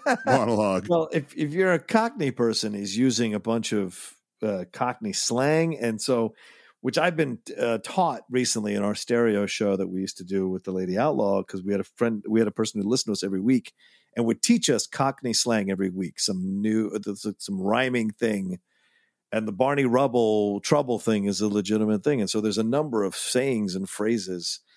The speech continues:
Speaker 1: And the Australians have this as well, which is really interesting. I wish we had something like this to be cool like that, 'cause I love the idea that you, it's a rhyming thing and you have to work a little harder to get to what they're saying, you know, but you understand the reference once you understand what it is.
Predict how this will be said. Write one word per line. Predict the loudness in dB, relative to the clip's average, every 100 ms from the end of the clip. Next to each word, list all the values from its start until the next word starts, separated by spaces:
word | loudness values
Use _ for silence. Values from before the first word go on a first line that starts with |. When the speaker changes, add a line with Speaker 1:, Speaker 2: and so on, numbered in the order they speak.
| _ -4
Speaker 1:
And | 2
the | 2
Australians | 2 2 2 4 2 2
have | 0
this | 2 0 0
as | 0
well, | 0 0 -2
which | -6
is | -6 -6
really | -4 0 2 2
interesting. | 0 -2 -14 -14 -20 _ -4
I | 2
wish | 2 2
we | 4
had | 4 2
something | -4 -6
like | -14 -14
this | -12 -14
to | -12
be | -16
cool | -12 -12
like | -12 -18
that, | -20 -14
'cause | -2
I | 0
love | 2
the | 0
idea | 0 -2
that | -4
you, | -2 -2 -4 _ _ _ _ _
it's | -2 2
a | 2
rhyming | 4 4 4 2 0
thing | 2 2
and | 4
you |
have | 2
to | 2
work | 2 2
a | 2
little | 2
harder | 2 0 0
to |
get | 0 -2 0
to |
what | -2 0
they're | 0
saying, | 2 2 0 -4
you | -10
know, | -10 -10
but | -10 -10
you | -10
understand | -6 -2 0 0 0
the |
reference | 2 2 0 -2 -2
once | -4 -6
you | -6 -6
understand | -2 -2 0 -4 -4
what | -4
it | -4
is. | -8 -10 -14